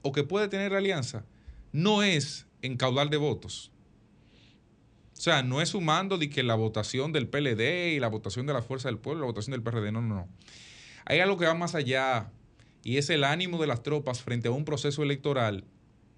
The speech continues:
Miren, un candidato a alcalde, no sé yo de qué distrito municipal, que tenía quizás un veinticinco por ciento y veía que su adversario tenía un cuarenta por ciento,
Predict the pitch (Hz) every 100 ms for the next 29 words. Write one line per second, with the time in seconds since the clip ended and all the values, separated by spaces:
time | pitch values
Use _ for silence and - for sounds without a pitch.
0 | - - _ _ _ - - - - _
1 | _ - 139 165 107 - - _ - 120
2 | 143 147 185 180 180 180 175 175 170 160
3 | 147 180 190 170 151 143 135 123 120 143
4 | - 170 151 165 151 156 156 151 165 160
5 | 151 143 139 127 170 156 104 - - _
6 | _ _ _ _ _ - 127 120 127 131
7 | 175 180 170 - 139 165 165 165 160 156
8 | 143 170 165 156 147 123 175 147 113 110
9 | 120 139 147 160 147 127 151 147 131 143
10 | 156 143 143 147 143 139 135 170 139 -